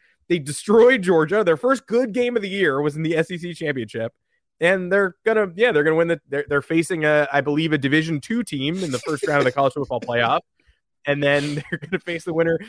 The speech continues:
of Georgia, Michigan. They already whomped Georgia. Jim Harbaugh is not beating Alabama. I hate to break it to you. Um, I, I'm theoretically a Carolina fan. They're, they're playing as we speak. The, the live feed is,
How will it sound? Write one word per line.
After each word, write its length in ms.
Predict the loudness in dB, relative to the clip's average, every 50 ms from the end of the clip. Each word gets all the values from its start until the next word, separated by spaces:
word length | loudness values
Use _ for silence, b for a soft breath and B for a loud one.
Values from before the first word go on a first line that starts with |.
| B B B
of 160 | -2 -2 0
Georgia, 280 | 0 0 2 2 2 2
Michigan. 360 | 2 0 0 0 0 0 2
They 80 | 4 4
already 160 | 4 2 2
whomped 340 | 0 0 0 2 0 0 -2
Georgia. 400 | 0 0 0 2 2 2 0 0
Jim 220 | 0 0 -2 -2
Harbaugh 400 | 0 0 0 0 2 2 2 0
is 40 | 0
not 220 | 0 -2 -4 -4
beating 200 | -4 -4 -4 -2 -2
Alabama. 500 | 0 -2 -2 -2 -4 -4 -2 -2 -2 -2 -4 -6
I 80 | -6 -4
hate 200 | -2 -2 -2 -2
to 80 | -4
break 220 | -4 0 0 0 0
it 100 | -2 -4
to 80 | -2 -2
you. 180 | -2 0 -2 -4 b b b b b b
Um, 320 | -2 -2 0 0 -2 -4 -8 _ -4
I, 120 | -4 -2 0
I'm 220 | 0 -2 -2 -2 -4 _
theoretically 640 | -4 -2 0 2 2 2 0 0 -2 -4 -2 -2 -2
a 40 |
Carolina 460 | -2 0 0 2 2 2 0 0 -2 -4
fan. 320 | -4 -4 -2 -2 -2 0
They're, 220 | 0 0 0 0 _
they're 140 | 0 0 0
playing 280 | 2 2 0 2 2 2
as 140 | 0 0
we 60 | -2 -8
speak. 340 | -8 -4 -2 0 0 0 -2 -2
The, 180 | -2 -2 -2 -2
the 80 | -2
live 280 | 0 2 2 0 0 -2
feed 240 | -4 -6 -4 -4 -4
is, 140 | -4 -6